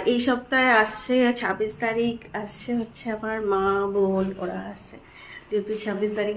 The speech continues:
আমার birthday, তো যার কারণে ওরা কলকাতা থেকে আসছে গাড়ি নিয়ে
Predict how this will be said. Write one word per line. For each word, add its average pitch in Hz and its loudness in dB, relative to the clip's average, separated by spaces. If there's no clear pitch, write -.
আমার 214 2
birthday, 190 0
তো 196 -8
যার 190 0
কারণে 214 -2
ওরা 185 0
কলকাতা 196 0
থেকে 220 0
আসছে 220 0
গাড়ি 190 6
নিয়ে 196 4